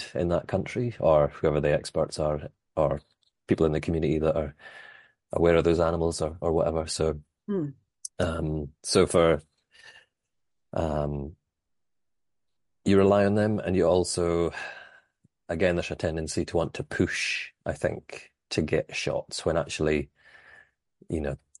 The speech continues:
Speaker 1: the person sitting next to you that's driving the vehicle <clears throat> lives there, and they know the animal, and they know the landscape, and they know if the light's gonna go behind the hill at that time of the day. So, you know, it pays to listen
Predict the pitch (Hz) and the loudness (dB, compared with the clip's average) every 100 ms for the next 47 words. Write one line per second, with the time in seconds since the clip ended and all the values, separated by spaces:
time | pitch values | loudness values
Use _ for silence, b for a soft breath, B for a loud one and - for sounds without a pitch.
0 | - - 82 - 76 - - 73 76 - | -8 2 2 2 -4 -2 -2 -2 -4 -2
1 | 85 73 71 - 78 73 73 71 - 78 | 0 0 0 2 2 2 -2 -4 -4 -4
2 | 73 76 71 - _ _ _ _ _ - | -2 -2 -4 -6 _ _ _ _ _ -4
3 | - 101 78 _ _ - 80 78 78 73 | -2 -2 -6 _ _ 0 2 2 2 2
4 | 78 73 76 78 78 73 73 76 76 76 | 4 2 0 2 2 2 2 0 0 -2
5 | 73 78 78 76 76 73 78 73 - 76 | -4 -4 0 0 0 -2 -4 -4 -4 -4
6 | 78 78 76 76 _ _ _ b b b | 0 2 2 0 _ _ _ b b b
7 | b b _ - 80 82 - - 78 80 | b b _ -2 4 4 2 0 0 0
8 | 76 76 80 78 78 85 78 - 69 - | 0 0 -2 -2 0 0 0 0 -2 -2
9 | 76 76 73 78 76 - 80 - 80 76 | -6 -4 -2 -2 -2 -2 -2 -2 -4 -4
10 | 71 _ _ _ _ _ _ - - - | -6 _ _ _ _ _ _ -6 -2 4
11 | 90 - - 80 - 78 76 | 2 4 2 2 0 -4 -4